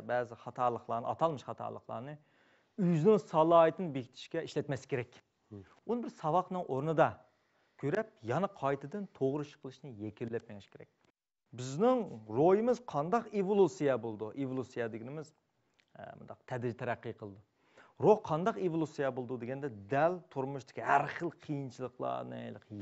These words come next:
Speaker 1: yengan vaqtda bir qatam o'zining ro'yi ko'tarildi, ishonch ko'tarildi, iroda ko'tarildi. Biz buni, e, kasbiy atalg'i bo'yicha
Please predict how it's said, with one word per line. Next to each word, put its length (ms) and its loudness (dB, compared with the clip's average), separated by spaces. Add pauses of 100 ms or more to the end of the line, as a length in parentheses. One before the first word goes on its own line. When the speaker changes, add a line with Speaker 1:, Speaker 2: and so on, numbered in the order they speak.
Speaker 1:
yengan 480 0
vaqtda 320 -8 (280)
bir 280 -8
qatam 400 -8 (340)
o'zining 380 -10
ro'yi 280 -2
ko'tarildi, 560 -2 (300)
ishonch 440 -12
ko'tarildi, 600 -2 (320)
iroda 420 -2
ko'tarildi. 440 0 (180)
Biz 200 -10
buni, 240 -6 (260)
e, 120 -12 (120)
kasbiy 320 -8
atalg'i 320 -4
bo'yicha 340 -8